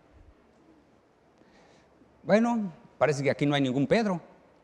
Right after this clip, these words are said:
Porque lo que él estaba diciendo <laughs> realmente era un asunto,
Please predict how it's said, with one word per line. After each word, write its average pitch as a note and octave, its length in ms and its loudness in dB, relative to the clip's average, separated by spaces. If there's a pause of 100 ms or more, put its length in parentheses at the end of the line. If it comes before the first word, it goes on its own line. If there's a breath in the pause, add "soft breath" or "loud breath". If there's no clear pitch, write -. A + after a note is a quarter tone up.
(2750 soft breath)
Porque F3+ 340 4
lo G3+ 180 4
que C#4 100 2
él D#4+ 100 2
estaba A#3+ 380 2
diciendo G3+ 500 2
<laughs> - 0 -
realmente G3+ 580 2
era G#3 80 4
un G3+ 120 0
asunto, F#3+ 640 -2